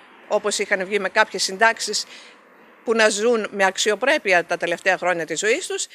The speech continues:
δυστυχώς έχουν καταντήσει τις συντάξεις να τις, ε, κάνουν προνομια-, ε, προνοιακά επιδόματα.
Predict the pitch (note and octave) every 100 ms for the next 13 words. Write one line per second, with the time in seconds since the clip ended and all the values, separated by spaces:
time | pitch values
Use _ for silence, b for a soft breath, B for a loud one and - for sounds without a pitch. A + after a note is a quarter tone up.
0 | B - A3+ - - F#4 E4+ E4+ D4+ C#4
1 | B3+ C4+ E4 D4 B3 - B3 D4 - C4+
2 | B3 A3+ A3 - G#3+ G#3 G3+ G3+ A#3+ A#3+
3 | A#3+ A#3 A#3 B B - G3+ G3 F#3+ F#3
4 | F#3 F#3 - F3 F#3 F#3 F#3 F3+ A3+ G#3
5 | F3+ E3 D3+ C3+ B2 A#2+